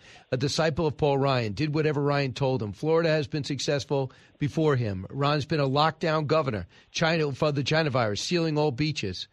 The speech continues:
Uh, third worst in terms of, um, uh, deaths, covid deaths. Third worst for a total number of cases." Uh, then he put him down as an education. Florida ranks, uh, highest in crime.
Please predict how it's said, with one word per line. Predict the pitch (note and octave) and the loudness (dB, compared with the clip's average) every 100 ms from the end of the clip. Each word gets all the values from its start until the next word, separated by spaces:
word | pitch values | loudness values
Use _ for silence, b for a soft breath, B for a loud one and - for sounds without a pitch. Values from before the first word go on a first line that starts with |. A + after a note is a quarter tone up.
| b b b | b b b
Uh, | C3 C3 | 0 0
third | B2+ E3+ F3 D#3 | 0 2 2 4
worst | D#3+ E3 - E3+ | 2 2 0 -2
in | D#3 | -2
terms | C#3 D#3+ D3+ | 0 0 0
of, | D3 C#3+ C3 | 0 0 0
um, | C3+ C3 B2+ B2+ - _ b b b _ | 2 2 0 -4 -10 _ b b b _
uh, | B2+ B2+ B2+ B2+ B2 - _ _ | 0 2 4 2 0 -6 _ _
deaths, | E3+ C#3+ - - - | 0 0 -2 -10 -6
covid | - D#3 C3+ | 0 0 0
deaths. | G#2 A2 F#2 | -2 -2 -4
Third | - F3 D3+ | -2 -2 2
worst | D#3+ D#3 | 0 0
for | - D3 | 0 0
a | |
total | - D#3+ D3+ | 0 0 0
number | C#3+ C#3 | 0 0
of | C#3+ - | -2 -2
cases." | D#3+ C#3+ - G2 - b b b - | -2 -2 -4 -8 -10 b b b 0
Uh, | B2 B2 | 2 2
then | A#2 | 2
he | D#3 | 0
put | - D#3 | 0 0
him | C#3+ | 2
down | D3+ D3 | 2 2
as | C3 | 0
an | C#3+ | -2
education. | C#3+ A#2 D#3 D3 - D3 C3+ B2+ b b b | -2 -4 -2 -2 -2 -2 -2 -6 b b b
Florida | C#3+ C#3 C3+ | 0 2 2
ranks, | C3 C3 B2 - | 2 0 0 0
uh, | B2+ A#2+ A#2 A2 | 0 2 2 2
highest | A#2+ C3+ C3 - | 2 0 -2 -4
in | B2 | -4
crime. | - B2 B2 A#2+ | -2 0 0 -2